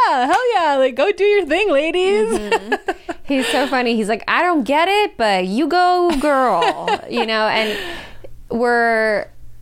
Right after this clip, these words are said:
Speaker 2: it's, it's been, we've really done a lot, like,
Speaker 1: Mm-hmm.
Speaker 2: together and, and for each other. And it's fun to think about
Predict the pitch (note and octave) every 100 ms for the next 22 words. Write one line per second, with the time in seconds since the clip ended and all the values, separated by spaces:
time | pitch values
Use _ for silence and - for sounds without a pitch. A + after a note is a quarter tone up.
0 | - - - - - - - - A3+ -
1 | - A#3 A#3 - A3 G#3 G3 - - -
2 | - - A3+ G3+ G3 A3+ G#3+ G3+ F#3+ F3
3 | D#3+ C3 B2+ - - - G#3 G#3+ A3 G3+
4 | G3 A3 F#3 F#3 F3+ E3+ E3+ - E3 -
5 | F3+ F3 - F3 E3+ D#3+ E3+ F#3+ - -
6 | G3 F3+ F#3 F3+ F3 - E3 D#3 D3+